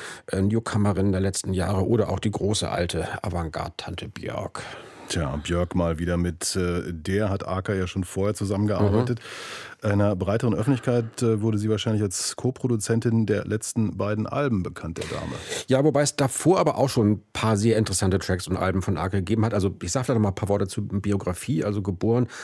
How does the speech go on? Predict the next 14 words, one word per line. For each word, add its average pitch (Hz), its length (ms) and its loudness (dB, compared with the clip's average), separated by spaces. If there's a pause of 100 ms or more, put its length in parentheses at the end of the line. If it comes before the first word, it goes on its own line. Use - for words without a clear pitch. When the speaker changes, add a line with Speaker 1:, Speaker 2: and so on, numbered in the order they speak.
(160)
Speaker 1:
neunzehnhundertneunzig 101 800 0
als - 180 -2
Alejandro 104 720 -2
Gersi 127 580 0
in 104 180 0 (300)
Caracas 117 540 -2
in 104 120 2
Venezuela 113 720 0
in 151 140 4
ein 135 160 2
reiches 113 400 0
Elternhaus. 123 640 0
Also 98 220 -2
hat, - 220 -6